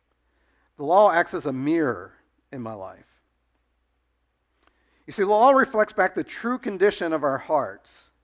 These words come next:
Every single command that God gives has your very best interest at heart.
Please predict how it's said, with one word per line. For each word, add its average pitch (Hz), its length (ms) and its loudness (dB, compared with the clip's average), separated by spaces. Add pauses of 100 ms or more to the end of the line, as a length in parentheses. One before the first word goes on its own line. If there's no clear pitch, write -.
(960)
Every 208 300 4
single 240 340 0
command 196 420 0
that 175 80 0
God 165 380 4
gives 170 480 -2 (160)
has 175 280 0
your 214 160 -2
very 202 280 2
best 190 260 -2
interest 165 380 -8
at 139 60 -10
heart. 123 360 -4